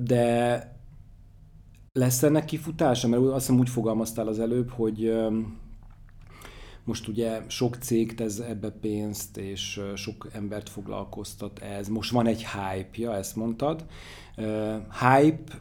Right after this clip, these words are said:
marad ez, vagy elkerülhetetlen? Mert az én, tehát az én mondásom egyébként ezzel kapcsolatban, hogy ez elkerülhetetlen. Ezt nem fogjuk tudni kikerülni.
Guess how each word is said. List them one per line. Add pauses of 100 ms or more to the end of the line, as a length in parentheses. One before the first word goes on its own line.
(140)
marad
ez, (140)
vagy
elkerülhetetlen?
Mert
az
én,
tehát (240)
az
én
mondásom
egyébként
ezzel
kapcsolatban,
hogy
ez
elkerülhetetlen. (720)
Ezt
nem
fogjuk
tudni
kikerülni.